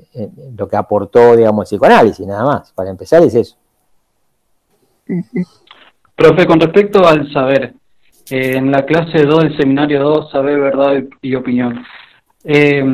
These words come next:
Speaker 3: a mí me quedó como la idea de que hay dos tipos de saber. Un saber inconsciente, que se manifiesta, eh, en los actos fallidos, en los síntomas, y un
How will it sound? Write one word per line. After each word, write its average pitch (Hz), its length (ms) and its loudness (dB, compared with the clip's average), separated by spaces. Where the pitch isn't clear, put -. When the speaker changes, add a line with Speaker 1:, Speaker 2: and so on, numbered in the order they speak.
Speaker 3:
a 156 100 -2
mí 196 120 2
me 208 160 0
quedó 190 480 0
como 170 380 0
la 151 120 2
idea 175 360 2
de 151 200 2
que 151 140 -4
hay 160 280 0
dos 165 260 -4
tipos 151 320 -2
de 135 120 -2
saber. 123 440 -4
Un 156 240 0
saber 156 300 0
inconsciente, 180 920 -2
que 123 240 -6
se - 120 -10
manifiesta, 127 1120 -2
eh, 123 480 -14
en 123 160 -10
los 123 120 -10
actos 139 380 -2
fallidos, 139 1000 0
en 123 340 -4
los 123 220 -6
síntomas, 180 600 -2
y 143 100 -2
un 147 140 2